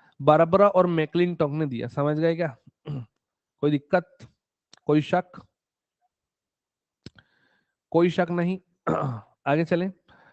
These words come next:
फिलोसॉफी जूलॉजी के लेखक कौन हैं? फिलोसॉफी जूलॉजी के लेखक कौन हैं? फिलोसॉफी जूलॉजी के लेखक कौन हैं? क्लास को बंद करके चालू कर सकते हो,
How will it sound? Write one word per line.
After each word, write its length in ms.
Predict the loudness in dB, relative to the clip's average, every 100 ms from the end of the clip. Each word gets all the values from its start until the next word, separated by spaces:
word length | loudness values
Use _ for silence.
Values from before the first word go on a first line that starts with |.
| _ _ _ _
फिलोसॉफी 840 | -2 2 4 6 4 4 2 -2 -2 -2
जूलॉजी 800 | -2 2 6 8 6 4 -4 -8 _
के 140 | 0
लेखक 680 | 2 2 0 -2 -4 -6 -6
कौन 320 | 2 4 4
हैं? 720 | 0 -2 -2 0 -2 -2 -4
फिलोसॉफी 800 | -6 -2 0 0 0 -2 -2 -2
जूलॉजी 640 | -2 2 2 4 0 -2 -4
के 200 | -4 -2
लेखक 520 | -2 -4 -4 -6 -6 -8
कौन 240 | -4 -4
हैं? 540 | -4 -6 -6 -6 -10 -14 _ _ -20 _ _
फिलोसॉफी 760 | -2 2 4 4 2 0 2 2
जूलॉजी 640 | 2 4 4 6 6 2
के 120 | -2 -2
लेखक 360 | -2 -4 -12
कौन 220 | -12 -12
हैं? 100 | -12 -16 -20 _ _ _ _ _ _ _ _ _ _ -20 _ _ 8
क्लास 240 | 8 8
को 120 | 6
बंद 240 | 6 6 4
करके 240 | 2 2
चालू 280 | 2 2 4
कर 140 | 2 0
सकते 320 | -4 -8
हो, 80 | -10